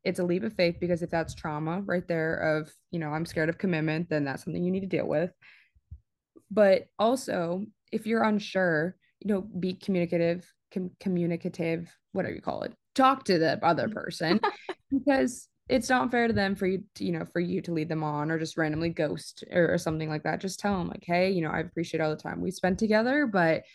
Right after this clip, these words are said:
Speaker 1: I'm just realizing that I, I don't," and as mu-, as hard as it's,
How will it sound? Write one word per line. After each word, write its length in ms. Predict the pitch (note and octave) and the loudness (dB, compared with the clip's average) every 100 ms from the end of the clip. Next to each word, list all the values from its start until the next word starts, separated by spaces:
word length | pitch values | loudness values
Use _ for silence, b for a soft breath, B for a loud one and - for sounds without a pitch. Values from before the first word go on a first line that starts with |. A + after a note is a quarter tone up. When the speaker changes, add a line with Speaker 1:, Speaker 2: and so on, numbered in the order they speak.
| B B _ _ _ _ | B B _ _ _ _
Speaker 1:
I'm 160 | G3 G#3+ | 2 4
just 160 | G3+ | 2
realizing 520 | G3+ G3 F#3 F#3 F#3 F3+ | 0 0 0 -2 -4 -2
that 120 | F3 | 0
I, 440 | - F3 F3 E3+ - - | 0 0 0 -4 -6 -8
I 60 | |
don't," 280 | F3 D#3+ E3 | -4 -6 -6
and 140 | F#3+ F#3 | -4 -2
as 200 | F3+ - | -2 -4
mu-, 200 | - F3+ - | -6 -6 -2
as 220 | F3+ F3 | -4 -4
hard 340 | - F#3 G#3+ | -2 2 4
as 200 | B3+ A#3 - | 2 -2 -4
it's, 440 | F3+ - - - | -6 -6 -16 -18